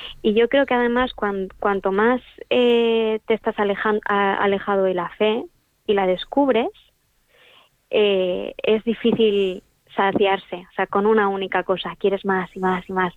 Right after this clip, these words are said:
¿no? Entonces, eh, pues sí, definitivamente, ojalá después de Hospitalarios, que yo estoy convencida de que va a encantar, e intuyo que va, que va a ser un éxito, de verdad, mi-, mirando desde fuera,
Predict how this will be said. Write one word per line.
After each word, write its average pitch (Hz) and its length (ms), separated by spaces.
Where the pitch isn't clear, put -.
¿no? - 180
Entonces, 202 340
eh, 190 540
pues 185 160
sí, 208 220
definitivamente, 214 800
ojalá 208 680
después 240 420
de 233 60
Hospitalarios, 233 880
que 196 180
yo 202 120
estoy 214 200
convencida 202 520
de 190 80
que 185 120
va 185 100
a 208 80
encantar, 196 600
e 220 60
intuyo 202 720
que 202 100
va, 202 160
que 190 340
va 196 140
a 202 80
ser 214 180
un 190 140
éxito, 202 500
de 208 140
verdad, 185 300
mi-, 208 260
mirando 214 400
desde 208 200
fuera, 214 320